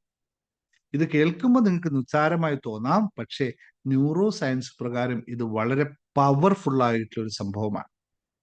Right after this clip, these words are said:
അപ്പോ മനസ്സ് കാട് കയറി ചിന്തിക്കുമ്പോൾ അതിനെ സ്വിച്ച് ഓൺ ചെയ്യാൻ ഒരു മാജിക് വിദ്യയുണ്ട്. വെറും അറുപത് സെക്കൻഡ് മാത്രം മതി. എല്ലാവരും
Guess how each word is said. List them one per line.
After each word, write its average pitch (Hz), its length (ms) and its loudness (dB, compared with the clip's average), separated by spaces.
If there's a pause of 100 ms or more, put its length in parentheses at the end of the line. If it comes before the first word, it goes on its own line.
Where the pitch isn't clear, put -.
(1200)
അപ്പോ 196 300 6
മനസ്സ് 196 600 6 (220)
കാട് 208 420 6
കയറി 254 320 6
ചിന്തിക്കുമ്പോൾ 208 760 2 (280)
അതിനെ 190 240 0
സ്വിച്ച് 247 540 -6
ഓൺ 254 280 4
ചെയ്യാൻ 226 440 -2
ഒരു 208 120 0
മാജിക് 214 640 -2
വിദ്യയുണ്ട്. 196 680 2 (280)
വെറും 233 280 4
അറുപത് 233 600 -2
സെക്കൻഡ് - 640 -4
മാത്രം 196 380 0
മതി. 160 320 -2 (380)
എല്ലാവരും 196 840 0